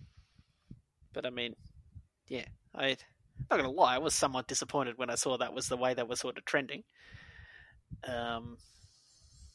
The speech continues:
I guess I don't know who I would have picked for the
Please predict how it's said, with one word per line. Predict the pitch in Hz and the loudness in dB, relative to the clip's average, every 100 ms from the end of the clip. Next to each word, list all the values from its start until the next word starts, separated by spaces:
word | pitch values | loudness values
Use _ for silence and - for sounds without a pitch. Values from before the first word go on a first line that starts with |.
| _ _ _ _ _ _ _ - _ _ _ _ - _ _ _ - - | _ _ _ _ _ _ _ -20 _ _ _ _ -20 _ _ _ -20 -4
I | 156 | 2
guess | 156 - | 4 4
I | 139 - - - - - - _ _ - - - | 2 0 -4 -10 -14 -18 -20 _ _ -20 -20 -4
don't | 143 147 | -4 0
know | 143 147 | 0 2
who | 156 | 2
I | 139 | 2
would | 131 127 | 2 -2
have | - | -2
picked | 139 - - - _ _ - - - - - - - - _ | -4 -4 -10 -10 _ _ -10 -10 -12 -14 -12 -16 -18 -20 _
for | - - 135 131 | -16 -6 -2 0
the | 131 127 | 0 -2